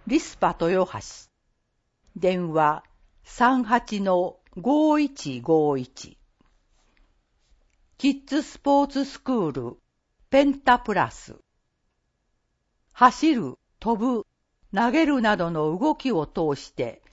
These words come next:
身体能力の向上を図ります。四月七日から四月二十九日の火曜日、水曜日、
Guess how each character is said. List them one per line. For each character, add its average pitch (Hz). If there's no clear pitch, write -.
身 302
体 285
能 269
力 160
の 139
向 262
上 240
を 202
図 156
り 131
ま 95
す。 -
四 -
月 285
七 262
日 240
か 208
ら 190
四 -
月 294
二 294
十 156
九 247
日 185
の 123
火 240
曜 277
日、 127
水 226
曜 165
日、 -